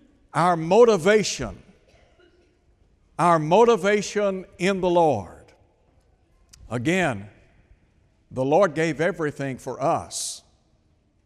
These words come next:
Have you given all to Him? There's a second thought I want to share with you.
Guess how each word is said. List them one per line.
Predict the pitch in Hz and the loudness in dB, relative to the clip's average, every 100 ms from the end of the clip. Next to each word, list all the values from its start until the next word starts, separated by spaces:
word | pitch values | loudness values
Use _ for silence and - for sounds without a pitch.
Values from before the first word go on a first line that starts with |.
| _ _ _ _ _ _ _ _ _ | _ _ _ _ _ _ _ _ _
Have | - 139 120 | -8 -6 -4
you | 185 | -4
given | 151 175 156 147 | -4 -4 -6 -10
all | - 135 143 131 120 110 - _ _ _ _ | -4 -2 0 0 -4 -8 -16 _ _ _ _
to | - 95 | -14 -12
Him? | 80 151 104 - _ _ _ _ _ _ _ _ _ _ _ _ _ - | -10 -10 -10 -14 _ _ _ _ _ _ _ _ _ _ _ _ _ 0
There's | 165 226 | 2 2
a | 202 | 0
second | - 220 156 135 | 0 0 0 -4
thought | 131 127 | -2 -2
I | |
want | 131 120 | -6 -8
to | |
share | - 127 | -6 -6
with | 117 117 - | -6 -8 -12
you. | 76 | -20